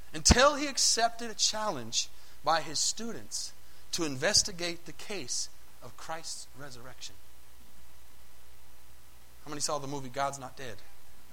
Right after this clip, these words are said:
The new one's coming out in a couple days. Go see it. Go spend your money. Instead of going to some place to eat,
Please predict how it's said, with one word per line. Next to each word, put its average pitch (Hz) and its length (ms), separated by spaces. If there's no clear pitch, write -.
The 113 60
new 147 160
one's 139 200
coming 131 240
out 131 140
in 117 60
a 110 40
couple 127 260
days. 117 480
Go 127 140
see - 260
it. - 240
Go 139 100
spend 170 380
your 151 100
money. 151 320
Instead - 220
of 160 80
going 165 220
to 147 120
some 143 200
place 147 280
to 139 140
eat, 147 180